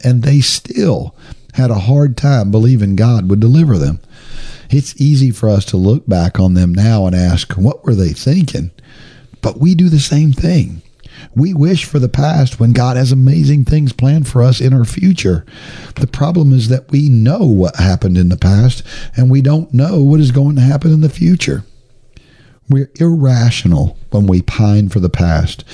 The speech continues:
but I think we need to be irrational about our future. We need to believe that God has big things waiting for us in our future.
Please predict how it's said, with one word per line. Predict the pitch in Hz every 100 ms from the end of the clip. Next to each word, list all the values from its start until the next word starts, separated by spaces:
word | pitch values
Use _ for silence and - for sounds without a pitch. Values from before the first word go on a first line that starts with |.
| - - -
but | 135
I |
think | 139 175 196 -
we | 156
need | 143 156
to | 135
be | 117 117 117 -
irrational | 123 110 110 117 - 123 107
about | 98 113
our | 113 113
future. | - 139 147 - 80 - - - - -
We | 120
need | 139 165
to | 151
believe | 123 135 170
that | 127 120
God | 113 127 160
has | 135 120 101
big | 98 110 147 139
things | - 147 156 147 101
waiting | 98 120 139 95
for | 87 92
us | 95 -
in | 117
our | 104 104
future. | - 139 127 - -